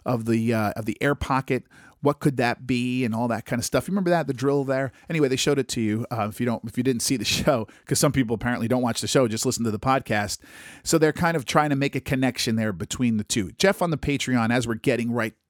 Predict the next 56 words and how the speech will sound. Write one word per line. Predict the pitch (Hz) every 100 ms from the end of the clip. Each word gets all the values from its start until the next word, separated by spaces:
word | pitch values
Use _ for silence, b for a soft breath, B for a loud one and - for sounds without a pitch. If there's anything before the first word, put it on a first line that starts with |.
| _
to | -
the | 120
start | 98 - 131 131
of | 110 92
this, | 92 - - B B B B
writes | 139 127
this, | - 131 107
and | 135
I |
think | 131 175
this | 156 -
is |
a | 131
good | 117 107
question | 117 95 98
to | -
ask. | 92 80 - - B B B B -
"My | 147
question | 143 - 240 -
about | 180 165 -
this | 135
new | 147
tunnel | 139 - 165 156
discovered | 135 123 139 127 117
heading | - 135
towards | 123 131 113
the |
garden | 110 127 120
shaft | 117 120 101
approximately | - 131 120 - 110
a |
hundred | 117 127 -
feet | 120 107
down. | 120 104 92 -
Could | - 202
this | 214 196
be | - 165
the | 151
same | 135 - 147 151
tunnel | - 143 135
they | 123
found | 123 - 120 113 104
two | - 170
seasons | - 151 143 143
ago | 117 113 107 104 B B B B
running | 131 143 170
along | 143 135 131 120
northwest | 127 143 139 123 113 -
of | - 107
where | 113 127
they | 127
thought | 117 - 113
the | -
money | 120 160 143
pit | - -
was? | 101 90 62 -